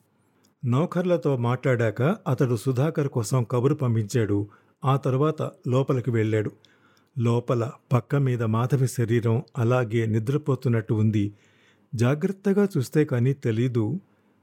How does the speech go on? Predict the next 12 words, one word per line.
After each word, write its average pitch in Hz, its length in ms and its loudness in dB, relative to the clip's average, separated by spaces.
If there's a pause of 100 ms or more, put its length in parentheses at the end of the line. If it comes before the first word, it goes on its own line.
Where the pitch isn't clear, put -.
(360)
నల్లంచు 139 800 0
తెల్లచీర 113 840 0 (300)
గుండెల 123 720 0
దగ్గర 107 420 0 (160)
ఎర్రబడింది. 107 800 0 (1200)
తలదిండు 120 460 2
దగ్గర 113 400 0 (200)
బీరువా 117 380 2
తాళాలున్నాయి. 110 680 0 (580)
అతడు 123 360 2 (100)
కొద్దిగా 165 460 2
తరపటాయించి 135 880 -2